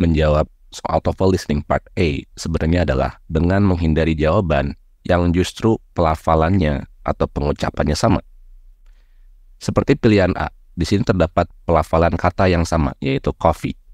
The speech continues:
"He would like some iced coffee." Dia menginginkan kopi es. Sebenarnya memang kopinya benar, namun terdapat kata-kata ice. Dan hal tersebut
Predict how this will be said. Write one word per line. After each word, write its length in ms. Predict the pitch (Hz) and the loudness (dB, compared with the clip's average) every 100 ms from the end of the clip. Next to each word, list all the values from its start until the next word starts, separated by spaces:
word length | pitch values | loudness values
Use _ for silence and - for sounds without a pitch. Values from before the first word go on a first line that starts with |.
| - - - - - _ - - - | -20 -20 -20 -20 -20 _ -20 -20 -20
"He 160 | - 107 | -2 2
would 160 | 107 104 | 4 4
like 320 | 107 127 - - | 4 2 -2 -12
some 320 | - 78 80 - | 0 2 2 0
iced 320 | 73 69 - | -2 -2 -4
coffee." 400 | - - - - - - | -6 -6 -6 -8 -12 -4
Dia 240 | 80 73 76 | 0 2 2
menginginkan 880 | 82 76 65 65 - - 78 104 113 - - - - | 2 0 -2 -4 -6 0 2 2 0 -10 -20 -20 -20
kopi 320 | - - - - | -20 -4 -2 2
es. 480 | 90 73 - - - - - - - - | 0 0 -6 -10 -16 -20 -20 -20 -20 -18
Sebenarnya 640 | - 87 82 82 113 156 - | -4 0 2 4 4 2 2
memang 320 | 95 101 117 - | 2 4 2 -2
kopinya 400 | - - 85 110 | -6 -2 2 2
benar, 320 | 95 67 60 - - - - - - | 2 0 -4 -14 -20 -20 -20 -8 0
namun 480 | 110 95 69 67 - - | 4 4 2 -2 -6 -4
terdapat 480 | 82 73 65 82 82 - _ | -2 0 -2 -2 -2 -4 _
kata-kata 720 | 76 71 69 135 - 67 - - - | -6 -4 -4 -4 -2 -4 -6 -16 -4
ice. 640 | - - - - - - - - - - - - - | -2 -2 -4 -8 -10 -12 -14 -20 -20 -20 -20 -20 -8
Dan 420 | 85 71 69 67 - | -2 0 0 -4 -8
hal 160 | - 71 | -6 -4
tersebut 340 | - 95 107 | -2 0 0